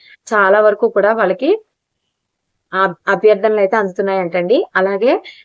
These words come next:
మనకి అర్హులకి అందకుండా అనర్హులకి కూడా చాలా మందికి అందుతున్నాయి. అసలైన అర్హులకైతే న్యాయం జరగట్లేదనే ఉద్దేశంతో అయితే చంద్రబాబు నాయుడు గారు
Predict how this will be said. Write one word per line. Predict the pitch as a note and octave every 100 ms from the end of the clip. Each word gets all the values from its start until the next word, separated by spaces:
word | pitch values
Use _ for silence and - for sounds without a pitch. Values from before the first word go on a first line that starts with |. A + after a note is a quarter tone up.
| _
మనకి | G#3+ A3 A3 A#3+ A#3 -
అర్హులకి | G#3 G#3 A#3+ B3 A#3+ A3+ - _ _ _ _ A#3+ A#3+ A#3+ - _ _ _ _
అందకుండా | - A3 A#3 B3+ A#3+ B3+
అనర్హులకి | A#3+ A3+ A#3 A#3+ A#3+
కూడా | B3 B3
చాలా | B3 B3 A3
మందికి | A3+ A3+ A3+
అందుతున్నాయి. | A3+ G3 G#3+ G#3+ A#3
అసలైన | G3+ - A#3 A#3+
అర్హులకైతే | G#3+ G3+ G3+ G#3 G3+ E4+ - - _ G3+
న్యాయం | G3+ G3+ A3
జరగట్లేదనే | A3 G#3 G#3 G#3 G#3 G#3
ఉద్దేశంతో | G3+ F#3+ F#3+ F#3+ F#3+
అయితే | F#3 A3+
చంద్రబాబు | A#3 G3 F#3+ G3+
నాయుడు | G3+
గారు | F#3+